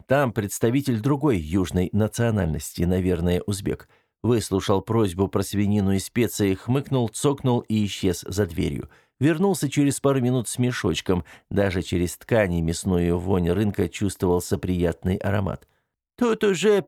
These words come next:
полный набор, на три плова хватит», протянул Петру мешочек.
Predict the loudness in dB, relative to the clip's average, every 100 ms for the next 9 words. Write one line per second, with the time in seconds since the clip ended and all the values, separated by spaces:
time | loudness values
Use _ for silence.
0 | 0 2 4 2 2 4 2 2 2 -2
1 | -6 0 0 0 0 0 2 2 4 4
2 | 2 0 0 0 0 -8 -14 -20 _ _
3 | _ -2 0 0 0 -2 -6 -4 -4 -6
4 | -8 -12